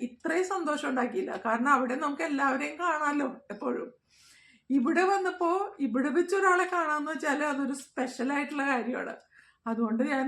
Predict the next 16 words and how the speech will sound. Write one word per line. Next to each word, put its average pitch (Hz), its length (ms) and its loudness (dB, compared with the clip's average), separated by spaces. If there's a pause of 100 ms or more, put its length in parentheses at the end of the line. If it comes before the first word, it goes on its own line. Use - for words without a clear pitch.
(200)
ഇന്ന് 240 280 4
തന്നെ 285 240 0
വീഡിയോ 269 360 -2
ആയിട്ട് 254 220 -2
വന്നതാണ് 240 420 0
കേട്ടോ. 202 240 -2 (680)
അപ്പൊ 220 140 -2
ഞാൻ 294 240 0 (180)
വളരെ 262 440 4
ഹാപ്പിയാണ്. 330 580 0 (480)
നിങ്ങൾ 269 360 4
ഇതുപോലെ 349 400 4
തന്നെ 370 240 2
ഹാപ്പി 359 320 4
ആയിട്ടിരിക്കുക 330 440 0
കേട്ടോ. 254 240 2